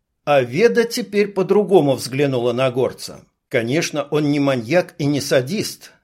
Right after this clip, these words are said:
но не остановится ни перед чем, если поставил цель.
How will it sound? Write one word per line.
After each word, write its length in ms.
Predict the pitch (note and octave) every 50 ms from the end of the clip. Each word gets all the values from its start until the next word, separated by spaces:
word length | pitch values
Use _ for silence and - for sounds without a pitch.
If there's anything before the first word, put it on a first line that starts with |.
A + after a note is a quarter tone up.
| _ -
но 260 | G2 G2 A2 C3 C#3
не 100 | E3+ G3
остановится 720 | G3+ F#3 - - A3 G#3+ G3+ F3+ F3+ F3+ F#3+ F#3+ - G3
ни 100 | F#3 F3 F#3
перед 320 | F3+ - F#3+ G3 G#3+ G#3
чем, 300 | - - - E3+ C#3+ C3+
если 260 | C#3 C#3+ C#3 - D#3+
поставил 600 | C3+ - F3 F3 - - - D3+ A#2 A#2 A#2 A2
цель. 400 | G#2 - - C3+ G#2+ - - -